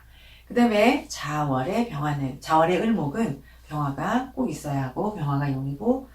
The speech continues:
무토가, 예, 또한 용입니다. 이제 자월은 한창 추운 시기이니까 병화가 이제 을목을 당연히 보호해야 긴 추운 겨울 혹독함을 이겨내는 그런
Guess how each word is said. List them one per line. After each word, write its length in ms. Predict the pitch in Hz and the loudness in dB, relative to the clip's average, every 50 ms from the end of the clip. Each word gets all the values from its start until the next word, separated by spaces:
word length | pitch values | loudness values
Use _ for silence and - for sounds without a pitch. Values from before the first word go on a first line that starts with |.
| - - - | -20 -18 -16
무토가, 600 | 143 - - - - - - 170 196 226 254 - - | -16 -16 -16 -16 -12 -8 -6 -4 -2 -4 -4 -4 -4
예, 240 | 135 131 127 - - - - - - - | -6 -6 -8 -10 -16 -20 -20 -20 -20 -16
또한 240 | - 156 147 143 139 | -10 -8 -6 -4 -4
용입니다. 520 | 131 135 143 139 139 135 - - - - - - - - - - - - - | -4 -4 -4 -4 -6 -8 -10 -12 -16 -16 -18 -20 -20 -20 -20 -20 -20 -14 -6
이제 320 | - 196 196 196 190 - | -2 0 0 0 0 -2
자월은 460 | - 190 185 185 190 190 190 196 196 | -4 -2 -2 0 0 0 -2 -4 -6
한창 500 | 190 - - 247 240 - 269 262 240 240 | -8 -6 -4 -6 -4 0 0 2 2 2
추운 340 | 240 - - 311 302 302 285 | 0 -2 -2 -2 0 0 0
시기이니까 840 | 277 - - 185 175 170 165 151 139 139 139 - 147 151 156 139 - - - - - _ - | 0 -2 -4 -6 -6 -4 -4 -2 -2 -2 -4 -4 -4 -4 -4 -4 -6 -10 -18 -20 -20 _ -6
병화가 340 | 160 151 143 139 139 131 | -2 -2 0 0 0 0
이제 200 | 127 131 - - | -2 -4 -6 -8
을목을 420 | - 165 160 156 135 123 160 170 180 | -8 -6 -4 -4 -4 -4 -4 -6 -8
당연히 640 | - - 147 151 143 139 151 202 247 285 294 - - - - - - | -8 -8 -8 -6 -6 -4 -2 0 0 0 -2 -4 -10 -16 -20 -16 -8
보호해야 560 | - 190 190 190 185 160 156 180 202 202 - - - - - - _ | -4 -2 -2 0 0 -2 -2 -2 -2 -4 -4 -8 -14 -20 -20 -20 _
긴 600 | - - 240 247 247 247 247 247 247 247 240 247 - | -6 2 4 6 8 8 8 8 6 6 4 0 -4
추운 480 | - - - 254 247 240 240 233 233 - | -8 -6 -2 2 2 4 4 2 2 0
겨울 580 | - 156 143 139 151 175 196 214 254 277 - - | -2 -2 -2 -2 -2 -2 -2 -2 -4 -4 -6 -10
혹독함을 680 | 180 180 - 170 160 160 - - 135 135 156 180 185 - | -14 -10 -8 -6 -8 -6 -6 -6 -4 -4 -4 -4 -6 -8
이겨내는 720 | 185 185 208 190 170 143 127 123 143 147 180 202 220 233 - - _ _ | -8 -8 -6 -6 -4 -4 -4 -4 -4 -6 -6 -6 -6 -8 -10 -16 _ _
그런 280 | - - 143 135 127 | -12 -8 -6 -6 -6